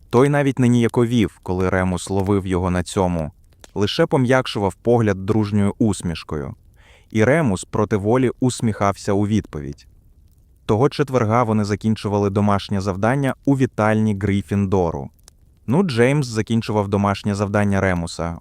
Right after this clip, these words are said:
оскільки своє вже зробив. Він запропонував це в обмін на те, щоб Ремус навчив його заклинання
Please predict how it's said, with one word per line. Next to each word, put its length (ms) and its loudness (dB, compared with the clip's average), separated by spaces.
оскільки 460 -4
своє 360 -2
вже 240 -2
зробив. 540 -4
Він 180 0
запропонував 680 -2
це 180 -2
в 80 0
обмін 380 0
на 100 -2
те, 280 0
щоб 440 -6
Ремус 440 0
навчив 380 -2
його 260 0
заклинання 600 -2